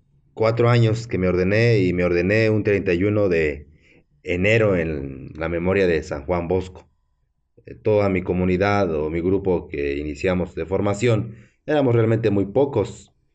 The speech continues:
em, quince alumnos en mi grupo, eh, que,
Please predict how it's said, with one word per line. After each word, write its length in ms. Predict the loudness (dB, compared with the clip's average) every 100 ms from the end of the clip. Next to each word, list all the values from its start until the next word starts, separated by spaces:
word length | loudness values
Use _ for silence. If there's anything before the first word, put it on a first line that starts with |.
| _ _ _ _
em, 440 | -14 -10 -8 -10 -6
quince 840 | 0 0 2 2 2 0 -4 -14 _ _ _ _ _
alumnos 680 | 0 2 2 2 2 0 -6
en 220 | -8 -8 -6
mi 100 | -4
grupo, 540 | 0 0 0 -4 -8 -16
eh, 80 | -16
que, 540 | -14 -12 -12 -12 -16